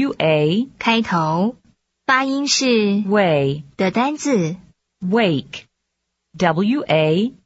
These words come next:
Speaker 1: K E。Wake。
Speaker 2: 醒来。
Speaker 1: Waste。W A S T E。Waste。
Speaker 2: 浪费。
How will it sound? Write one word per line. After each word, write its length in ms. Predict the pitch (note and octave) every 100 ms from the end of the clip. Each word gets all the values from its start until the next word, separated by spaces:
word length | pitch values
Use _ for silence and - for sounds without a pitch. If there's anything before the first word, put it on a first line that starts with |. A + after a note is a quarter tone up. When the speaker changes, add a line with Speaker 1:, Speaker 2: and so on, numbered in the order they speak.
| _
Speaker 1:
K 300 | - F3 D3 C#3+
E。 460 | - G3+ D#3 C3+ C3+ - _ _ _ F3
Wake。 1000 | F3 G3+ E3+ D3+ C3 - _ - - _ _ _
Speaker 2:
醒 400 | - A3 G3 D#3+
来。 460 | D#3 D#3 D#3 F#3 C#4 _ _ _ _ _ -
Speaker 1:
Waste。 720 | F3+ G3 D3+ C3+ - - - _ _ _ _ _ _ -
W 420 | D#3+ D3+ G3 C4+
A 520 | - D#3+ D#3 E3 A#3 - _ _ _ -
S 540 | E3 D3+ E3+ - - _ _ -
T 220 | - D4
E。 540 | - G#3+ F#3+ C#3+ C#3 C#3 - _ _ _ _
Waste。 1000 | G3 G3+ G#3 D#3+ C#3+ C3+ - - - - _ _ _ _ _
Speaker 2:
浪 260 | E4 D4 G#3+
费。 480 | - C4+ G#3 D#3